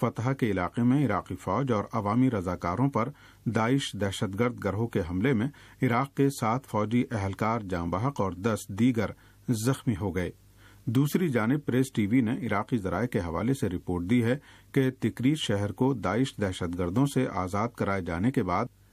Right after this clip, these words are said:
اس شہر سے کیمیائی مواد کا ایسا ذخیرہ برآمد کیا گیا ہے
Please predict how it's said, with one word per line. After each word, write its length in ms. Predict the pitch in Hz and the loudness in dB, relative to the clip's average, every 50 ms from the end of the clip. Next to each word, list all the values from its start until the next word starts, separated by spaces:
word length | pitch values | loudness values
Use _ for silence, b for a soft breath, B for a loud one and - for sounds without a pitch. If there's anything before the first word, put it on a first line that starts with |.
| b _ | b _
اس 80 | 143 131 - - - | 0 0 0 0 0
شہر 220 | - 123 110 127 135 | 0 0 0 0 -2
سے 240 | - - 135 135 139 | 0 2 2 2 2
کیمیائی 580 | 139 - 117 107 101 101 101 101 107 113 127 | 0 0 2 2 4 4 2 2 2 2 0
مواد 320 | 117 98 87 82 90 95 123 | 0 0 -2 -2 -2 -2 -4
کا 240 | - - 139 123 113 - | -2 -2 -2 -2 -2 -2
ایسا 360 | 120 113 113 - - 123 110 | -4 -4 -2 0 0 -2 -2
ذخیرہ 460 | 92 95 98 - - 123 113 123 123 | -2 -4 -4 -2 0 0 0 2 0
برآمد 440 | 101 90 87 95 98 113 123 117 - - | -2 -2 -2 0 2 2 2 2 0 0
کیا 220 | 104 92 82 85 | -2 -2 -2 0
گیا 240 | 87 110 127 120 101 | 0 0 0 0 0
ہے 120 | 110 147 | -2 -4